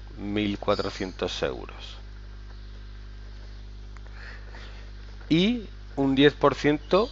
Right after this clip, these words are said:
menos del sueldo. Un diez por ciento de dos mil, realizando la misma operación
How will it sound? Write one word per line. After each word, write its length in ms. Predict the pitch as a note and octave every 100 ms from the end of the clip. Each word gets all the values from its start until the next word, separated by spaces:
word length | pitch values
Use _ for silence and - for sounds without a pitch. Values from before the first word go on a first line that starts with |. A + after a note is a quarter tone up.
| -
menos 400 | A2+ A#2 A#2+ A2
del 160 | A2 G2
sueldo. 460 | - E2+ D2 C2 - -
Un 140 | F2+ F2+
diez 220 | G#2 G2+
por 220 | - G#2
ciento 580 | - C3 C3 G2+ - - - - - - - - - - - - -
de 240 | F#2+ G#2
dos 260 | G2 G#2 -
mil, 380 | B2 D3+ F3+ A#3 - - - - - - - - - - - - - -
realizando 840 | - G#2 G2+ G2 - A#2 G#2+ F2
la 140 | F2 F2
misma 400 | G2 - A2+ A2
operación 680 | A2+ A2+ A2 - C#3 E3